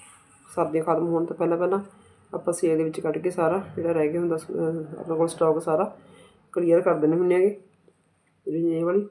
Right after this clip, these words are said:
ਬਾਟਮ ਹੈਗੀ। ਤੇ ਇਹਦੇ ਵਿੱਚ ਤੁਹਾਨੂੰ ਕਲਰ ਮਿਲ ਜੂਗਾ ਇਹ ਵਾਲਾ। ਇੱਕ ਤੁਹਾਨੂੰ ਮਿਲ ਗਿਆ ਵਿੱਚ ਇਹ ਵਾਲਾ ਫਰੋਜੀ ਜਿਹਾ ਕਲਰ ਹੈਗਾ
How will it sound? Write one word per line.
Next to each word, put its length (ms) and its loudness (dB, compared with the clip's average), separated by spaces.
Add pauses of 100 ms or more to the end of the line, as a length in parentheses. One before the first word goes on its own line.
ਬਾਟਮ 320 2
ਹੈਗੀ। 260 -2 (1200)
ਤੇ 200 6
ਇਹਦੇ 140 0
ਵਿੱਚ 140 -8
ਤੁਹਾਨੂੰ 200 0
ਕਲਰ 300 4
ਮਿਲ 120 6
ਜੂਗਾ 280 4
ਇਹ 60 8
ਵਾਲਾ। 320 2 (3000)
ਇੱਕ 180 -18
ਤੁਹਾਨੂੰ 200 2
ਮਿਲ 140 -2
ਗਿਆ 120 2
ਵਿੱਚ 260 4 (360)
ਇਹ 120 -2
ਵਾਲਾ 180 -6
ਫਰੋਜੀ 400 -4
ਜਿਹਾ 120 -8
ਕਲਰ 240 -2
ਹੈਗਾ 240 -6